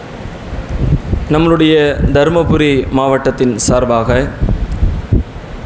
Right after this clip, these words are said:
அழகிய முன்மாதிரி நபி இப்ராஹிம் அலைஹிஸ்ஸலாம் என்ற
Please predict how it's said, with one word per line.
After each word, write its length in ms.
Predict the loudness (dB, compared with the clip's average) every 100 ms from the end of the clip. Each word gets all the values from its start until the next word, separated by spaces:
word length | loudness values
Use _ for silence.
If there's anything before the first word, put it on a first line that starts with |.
| -6 -4 0
அழகிய 680 | 2 4 4 4 2 0 0
முன்மாதிரி 680 | 2 2 2 2 2 2 0 -2 -2
நபி 300 | 0 2 2
இப்ராஹிம் 600 | 2 0 2 2 2 2
அலைஹிஸ்ஸலாம் 680 | 2 2 2 2 2 2 0 -4 -4 -8 -12 -4
என்ற 580 | 0 2 4 4 2